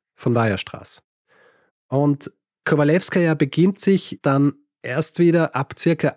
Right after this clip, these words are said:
achtzehnhundertachtzig mit der Mathematik zu beschäftigen. Ein Grund ist, dass diese Investitionen, die ihr Ehemann getätigt hat, dass die durchwegs schiefgehen.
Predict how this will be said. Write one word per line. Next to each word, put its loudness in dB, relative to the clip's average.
achtzehnhundertachtzig -2
mit -4
der -2
Mathematik -8
zu -6
beschäftigen. -6
Ein 0
Grund -2
ist, -6
dass -2
diese 0
Investitionen, 2
die -2
ihr 0
Ehemann 2
getätigt -2
hat, -8
dass 0
die 4
durchwegs 2
schiefgehen. -2